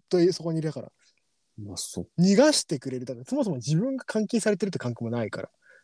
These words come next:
Speaker 1: それがその人の世界だからね。ハウザーの。
Speaker 2: まあ、千八百年代、まあ、どんな時代なのかね。殺伐としてたのかな。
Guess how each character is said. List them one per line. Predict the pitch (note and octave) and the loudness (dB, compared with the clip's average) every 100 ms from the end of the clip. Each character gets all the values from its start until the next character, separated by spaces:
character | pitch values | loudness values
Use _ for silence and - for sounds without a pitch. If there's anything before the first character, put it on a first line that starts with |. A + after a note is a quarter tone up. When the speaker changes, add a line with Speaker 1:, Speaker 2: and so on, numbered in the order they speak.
| - | -4
Speaker 1:
そ | - | 4
れ | F#3 | 8
が | G3 | 8
そ | F3+ F#3 | 6 4
の | F3+ | 2
人 | C#3+ | 0
の | |
世 | A#2+ C3 | -4 -6
界 | A2 | -8
だ | - | -12
か | - | -14
ら | - | -14
ね。 | - _ _ _ _ _ | -16 _ _ _ _ _
ハ | - | -2
ウ | A#2+ | -2
ザ | G#2 | -2
ー | - | -8
の。 | - _ _ _ _ - | -14 _ _ _ _ -12
Speaker 2:
ま | - | -6
あ、 | |
千 | - F#2 A2+ | -4 -2 -4
八 | A#2 B2 - | -4 -6 2
百 | C3+ - C#3+ C#3+ | 2 6 6 8
年 | D3 D3 - B2 A#2 A2 G2+ | 6 4 0 -6 -4 -4 0
代、 | G2 F2 D#2+ D2 _ _ _ _ _ _ _ - | 0 0 -4 -14 _ _ _ _ _ _ _ -18
ま | - | -16
あ、 | - | -10
ど | D2+ | -10
ん | D#2 | -10
な | E2 | -10
時 | A2 | -8
代 | F#2+ A2 | -6 -4
な | C3+ | -2
の | B2+ | -2
か | A2+ | -2
ね。 | A#2+ | -4
殺 | - G#2 A#2+ | -6 -6 -6
伐 | B2+ - | -6 -6
と | D3 | -6
し | |
て | E3+ | -2
た | F3+ | -2
の | D#3+ | -2
か | C3+ | -2
な。 | B2+ C#3 | -2 -4